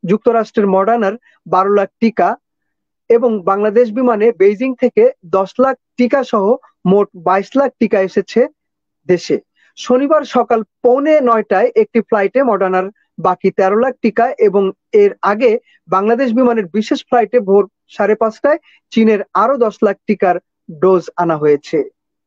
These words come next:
যুক্তরাষ্ট্রের উপহার কোভ্যাক্স সুবিধার আওতায় মডার্নার আরো বারো লাখ টিকা হজরত শাহজালাল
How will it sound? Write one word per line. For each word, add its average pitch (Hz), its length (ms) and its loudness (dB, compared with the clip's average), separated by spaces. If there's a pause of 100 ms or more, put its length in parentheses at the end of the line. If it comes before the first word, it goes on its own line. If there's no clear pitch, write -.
(1500)
যুক্তরাষ্ট্রের 320 760 0
উপহার 254 560 0
কোভ্যাক্স 269 600 0
সুবিধার 262 460 0 (100)
আওতায় 233 520 0 (200)
মডার্নার 247 440 0 (160)
আরো 226 300 0
বারো 214 260 0
লাখ 214 200 2 (220)
টিকা 202 300 0
হজরত 185 340 -2
শাহজালাল 202 420 0